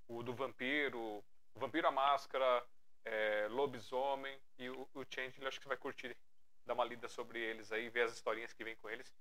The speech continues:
que eles já vêm com alguns personagens e dá pra espalhar o mundo um pouquinho. E você, já, já se citou aqui anime algumas vezes, é, citou de, de, desse negócio de mangá,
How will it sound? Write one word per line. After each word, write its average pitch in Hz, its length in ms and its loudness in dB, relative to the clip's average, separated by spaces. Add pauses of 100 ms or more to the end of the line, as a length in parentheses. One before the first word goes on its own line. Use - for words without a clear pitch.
(400)
que 123 100 -2
eles 117 100 -4
já 127 80 8
vêm 123 160 2
com 120 60 -4
alguns 117 280 -8
personagens 123 600 0
e 131 80 -8
dá 127 100 4
pra 127 300 6 (720)
espalhar 127 300 6
o - 20 -2
mundo - 320 -12
um - 80 -16
pouquinho. - 300 -12 (2250)
E 294 100 4
você, 294 400 0 (140)
já, 226 260 4 (160)
já 160 140 -2
se - 160 -4
citou 170 380 4
aqui 151 400 0
anime 135 440 0
algumas 127 360 -2
vezes, 151 640 -2
é, 110 580 6 (800)
citou 131 480 -2
de, 120 140 0
de, 113 280 0
desse 107 160 -10
negócio 110 240 -2
de 123 60 -10
mangá, 147 440 4